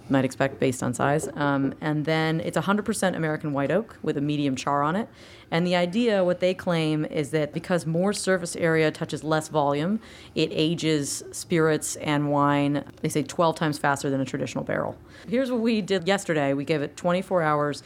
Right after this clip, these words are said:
We put a cheaper whiskey in there, and we're gonna taste it, compare it to a good, a, a better whiskey in the same family with the same mash bill from the same company. Why don't you tell us how, how you think this works or might not work?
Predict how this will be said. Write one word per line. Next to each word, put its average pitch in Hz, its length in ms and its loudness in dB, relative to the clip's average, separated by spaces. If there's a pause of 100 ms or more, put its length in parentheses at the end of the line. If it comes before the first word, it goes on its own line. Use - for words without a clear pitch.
(100)
We 170 100 -4
put 180 240 0
a 147 880 0 (360)
cheaper 190 440 0
whiskey 156 540 -2
in 156 180 -2
there, - 260 -4 (240)
and 147 460 2
we're 156 140 2
gonna 156 160 2
taste 170 340 0
it, 160 160 2
compare 151 340 0
it - 140 -2
to 143 540 0
a 139 100 -2 (340)
good, 165 240 2 (280)
a, 160 220 2
a 175 160 2
better 190 280 2
whiskey 175 300 2
in 143 60 0
the 147 60 -4
same 175 280 2
family 156 260 2
with 139 100 -2
the - 60 -10
same 156 260 2
mash 143 220 2
bill 143 240 2
from 139 440 0
the 135 100 0
same 143 440 0
company. - 520 -4 (400)
Why 196 160 2
don't 247 100 2
you 247 80 -2
tell 233 160 4
us 220 80 0
how, 196 300 2
how 175 420 0
you 165 160 -2
think 165 440 -2 (200)
this 156 240 0
works 160 300 0
or 147 80 -2
might 143 240 -2
not - 180 -2
work? - 140 -4